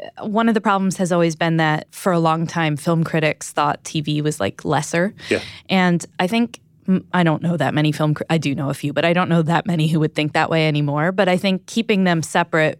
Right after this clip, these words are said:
Speaker 1: uh, gives it kind of the honor it's due. You know, T V storytelling is really important.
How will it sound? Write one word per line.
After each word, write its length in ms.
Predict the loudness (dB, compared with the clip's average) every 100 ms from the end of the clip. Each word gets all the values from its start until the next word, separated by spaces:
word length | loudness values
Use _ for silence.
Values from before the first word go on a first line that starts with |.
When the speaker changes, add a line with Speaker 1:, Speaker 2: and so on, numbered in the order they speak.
| _
Speaker 1:
uh, 220 | -2 -2 0
gives 360 | -2 -2 -10 -2
it 300 | -2 -2 -4
kind 180 | -2 0
of 60 | 0
the 100 | -2
honor 300 | 0 0 -2
it's 220 | -6 -4
due. 240 | -4 -4 -6
You 80 |
know, 120 | -8 -6
T 180 | -4
V 100 | -2
storytelling 600 | 0 0 0 0 0 0
is 140 | -2 -2
really 220 | -2 -2
important. 540 | -2 -2 -2 -2 -4